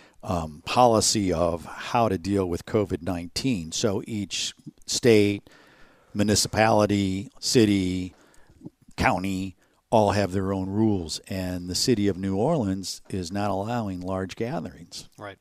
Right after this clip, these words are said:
Speaker 1: So that's
Speaker 2: They're
Speaker 1: kinda
Speaker 2: thinking about going to L S U so they can have some fans.
Speaker 1: Yeah, I think they were allowed to have, like, twenty-five thousand.
Speaker 2: That's a lot.
Speaker 1: Yeah.
Speaker 2: Well, that's probably a really big stadium.
Speaker 1: Well, yeah, now it's, like, a hundred and ten,
Speaker 2: Right, so
Speaker 1: whatever. When we, remember we were there, they were, like, under construction.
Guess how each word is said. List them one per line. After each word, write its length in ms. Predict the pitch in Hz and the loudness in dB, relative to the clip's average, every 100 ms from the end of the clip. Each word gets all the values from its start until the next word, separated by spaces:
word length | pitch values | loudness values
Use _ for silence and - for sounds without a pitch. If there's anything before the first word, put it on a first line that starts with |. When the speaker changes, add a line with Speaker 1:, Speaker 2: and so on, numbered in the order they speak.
| _ | _
Speaker 1:
So 380 | - 101 78 73 90 | -8 -6 -6 -8 -10
that's 260 | 92 - | -10 -10
Speaker 2:
They're 160 | - 92 | -12 -12
Speaker 1:
kinda 100 | 87 | -10
Speaker 2:
thinking 180 | 127 107 | -10 -10
about 180 | 101 92 | -10 -10
going 160 | 107 | -12
to 60 | 104 | -12
L 100 | 101 | -14
S 140 | - | -14
U 100 | 110 | -14
so 180 | 101 104 | -14 -14
they 80 | 101 | -16
can 120 | 104 | -18
have 100 | 98 | -18
some 140 | - | -18
fans. 360 | - 104 98 - | -20 -14 -10 -6
Speaker 1:
Yeah, 200 | 101 98 | -2 -2
I 60 | 101 | 0
think 180 | 135 | -2
they 100 | 139 | -2
were 80 | 113 | -2
allowed 240 | 98 98 92 | -4 -6 -6
to 60 | 92 | -8
have, 120 | 87 | -8
like, 160 | 82 | -10
twenty-five 460 | - 98 92 95 87 | -12 -12 -10 -8 -8
thousand. 400 | 95 85 92 110 | -8 -10 -12 -12
Speaker 2:
That's 80 | 110 | -12
a 40 | |
lot. 380 | 104 - 117 98 _ - - _ - | -14 -18 -18 -18 _ -20 -20 _ -8
Speaker 1:
Yeah. 380 | 104 104 98 92 _ _ _ - _ _ - | -4 -2 -4 -6 _ _ _ -20 _ _ -8
Speaker 2:
Well, 100 | 143 | -4
that's 140 | 147 | -2
probably 220 | - 147 117 | -2 -2 -2
a 40 | |
really 160 | 113 107 | -6 -10
big 200 | 104 95 | -12 -16
stadium. 420 | - 101 101 95 _ _ _ - _ 143 | -16 -16 -18 -20 _ _ _ -20 _ 0
Speaker 1:
Well, 120 | 147 | 2
yeah, 200 | 131 135 | 4 2
now 320 | 98 104 139 | 2 2 2
it's, 140 | 98 | 0
like, 140 | 90 87 | -4 -6
a 60 | |
hundred 280 | 85 104 98 | -4 -2 -2
and 100 | 85 - | -4 -8
ten, 320 | 107 107 127 | -4 -4 -2
Speaker 2:
Right, 60 | |
so 40 | 120 | -2
Speaker 1:
whatever. 380 | 98 107 117 127 | 2 2 2 0
When 240 | - 127 | 6 6
we, 80 | 240 | 8
remember 240 | 240 233 | 6 4
we 140 | 233 226 | 4 8
were 120 | 220 | 8
there, 180 | 202 208 | 8 8
they 120 | 180 | 6
were, 280 | 139 107 123 | 6 6 4
like, 180 | 117 110 - | 2 -2 0
under 180 | 131 | 0
construction. 800 | 143 101 - 113 110 - 180 160 | 0 -4 0 2 2 0 -2 -4